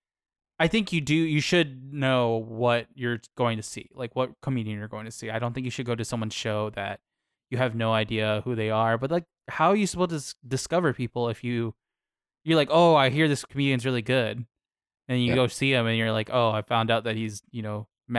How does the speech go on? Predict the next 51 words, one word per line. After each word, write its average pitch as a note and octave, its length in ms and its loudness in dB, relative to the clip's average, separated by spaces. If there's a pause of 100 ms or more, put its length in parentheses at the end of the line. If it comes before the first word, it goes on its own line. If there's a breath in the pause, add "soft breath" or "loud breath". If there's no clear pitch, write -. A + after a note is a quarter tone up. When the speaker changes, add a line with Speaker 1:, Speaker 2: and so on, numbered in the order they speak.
(120)
Speaker 1:
masturbating A2+ 440 -2
in A2 80 -2
front A#3+ 180 -4
of D#3 60 -6
women." A#2 440 0
<laughs> - 100 -14
Speaker 2:
I A#2+ 80 -2
guess B2+ 300 2
Speaker 1:
You A#2+ 240 0
know? A#2+ 240 -4 (140)
Speaker 2:
Yeah, G2+ 440 0
yeah, E2+ 460 -2
yeah, F#2 180 0
for - 140 -8
sure. F2 240 -2
But F2+ 160 2
I F#2 60 2
mean, F#2+ 160 2
like, F2 320 -2 (240)
I G2 80 -4
feel A#2+ 220 2
like G#2 340 0
more, F2+ 840 2
we F2 140 0
hear E2+ 240 0
more D#2+ 180 0
about, D2 160 0
like, D2 160 -2
the D#2 80 -4
big D#2 240 -2
name D#2 220 0
celebrities D#2 580 -2
that D#2 140 -4
get D#2+ 100 -2
in D2 80 -2
trouble D2+ 400 -2
for D2+ 160 -2
certain D#2 240 -2
jokes D#2+ 300 -2
and D#2 120 -2
sta-, D#2 200 0
stuff - 460 -6
they D2+ 140 -2
say. D2+ 580 -2 (600 loud breath)
So A#2+ 120 2
Speaker 1:
Mm-hmm. F2+ 140 4
Speaker 2:
these G#2+ 200 0
people A2+ 200 0
already E2+ 220 0
have E2+ 160 -2
names E2 680 0